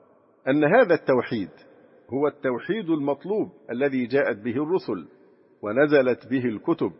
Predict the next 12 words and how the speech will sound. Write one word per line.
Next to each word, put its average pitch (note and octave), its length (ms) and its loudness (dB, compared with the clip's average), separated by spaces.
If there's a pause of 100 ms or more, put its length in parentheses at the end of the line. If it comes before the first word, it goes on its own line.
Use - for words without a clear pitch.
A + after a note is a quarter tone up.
(380)
فتعبوا C#3 840 2
في D3+ 460 -4
إثباته B2+ 880 -2
وتقريره، C3 760 -2 (680)
وليس C#3+ 440 0
الأمر C3 560 -2
كما B2+ 340 2 (100)
يزعمون، B2 600 0 (540)
لأن D3 280 0
الغاية D3+ 560 4
الأولى B2 580 -2 (240)
والقضية C3 680 -2